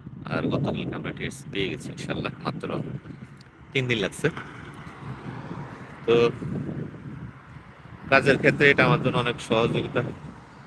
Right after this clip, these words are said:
হবে ইনশাল্লাহ, সহযোগী হবে, কারণ আমাকে নানা জায়গায় মুভ করতে হবে।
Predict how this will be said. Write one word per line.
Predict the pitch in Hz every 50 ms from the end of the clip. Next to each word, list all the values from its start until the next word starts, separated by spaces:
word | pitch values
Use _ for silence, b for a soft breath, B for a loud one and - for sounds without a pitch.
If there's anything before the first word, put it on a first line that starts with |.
| - - - - - - - - - - - - - - - 120
হবে | 123 123 123 120
ইনশাল্লাহ, | 101 95 - - 92 95 101 110
সহযোগী | - - 110 107 104 101 107 101
হবে, | 104 - 107 101 131 151 - - - - - - - - - -
কারণ | 104 107 107 107 - - - - - - - - - - - - - - - - - - - - - - - - - - - - - - - - -
আমাকে | - - 117 110 - 135 123 120 123 - - - - - - - - - - - - - - - - - - - - - - - - - - - - - - - - - - - - - - - 117
নানা | 120 120 117 113 113
জায়গায় | 110 110 104 107 110
মুভ | 117 117 135 139 - -
করতে | 156 143 - - - 113
হবে। | 107 101 120